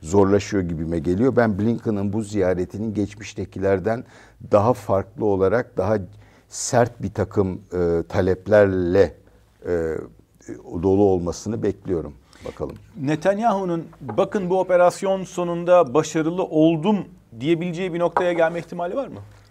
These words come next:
Speaker 1: E, yani bir, son okuduğum bir yazıda Gazze'deki, e, yapıların yüzde sekseninin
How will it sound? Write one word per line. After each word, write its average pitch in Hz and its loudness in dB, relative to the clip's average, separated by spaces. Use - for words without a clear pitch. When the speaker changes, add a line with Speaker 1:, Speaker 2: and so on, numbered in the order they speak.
Speaker 1:
E, 90 -8
yani 85 -6
bir, 85 -12
son 131 -8
okuduğum 107 -6
bir 101 -4
yazıda 90 -6
Gazze'deki, 95 -6
e, 78 -8
yapıların 87 -6
yüzde 90 -6
sekseninin 85 -10